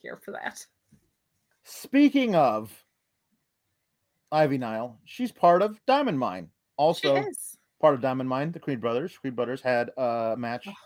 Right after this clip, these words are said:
Speaker 2: with M S K.
Speaker 1: Which I just loved.
Speaker 2: Yeah. I thought it was a really great match. And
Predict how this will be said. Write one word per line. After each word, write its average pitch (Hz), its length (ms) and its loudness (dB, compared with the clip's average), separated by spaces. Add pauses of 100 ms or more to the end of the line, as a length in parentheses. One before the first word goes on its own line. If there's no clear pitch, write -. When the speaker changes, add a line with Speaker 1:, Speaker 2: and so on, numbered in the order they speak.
(440)
Speaker 2:
with 120 80 0
M 127 100 0
S 127 160 -4
K. 180 420 2 (400)
Speaker 1:
Which 220 280 0
I 233 360 6
just 208 520 2
loved. 285 960 4 (680)
Speaker 2:
Yeah. 110 240 -6 (760)
I 143 100 2
thought 185 160 6
it 160 40 2
was 139 120 0
a 117 60 -6
really 135 180 -2
great 131 180 -2
match. 127 420 -8 (640)
And 135 460 -2